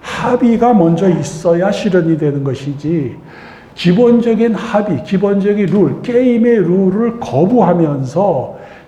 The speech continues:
게임, 그 게임을 이용해서 체제를, 게임 자체를 바꾸려는, 다른 게임으로 바꾸려는 세력과는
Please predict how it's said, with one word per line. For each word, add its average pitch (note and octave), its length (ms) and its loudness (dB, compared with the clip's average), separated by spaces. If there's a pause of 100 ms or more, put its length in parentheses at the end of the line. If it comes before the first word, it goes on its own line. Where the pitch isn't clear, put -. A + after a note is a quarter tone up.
게임, A#3 560 0
그 A3+ 280 -2
게임을 A3 640 2
이용해서 F3 760 0
체제를, G3+ 680 -2 (340)
게임 C#4 280 2
자체를 G3 460 0
바꾸려는, F3 580 -4
다른 G#3 280 -4
게임으로 G3 440 2
바꾸려는 D#3 920 -2 (680)
세력과는 D#3+ 1200 -2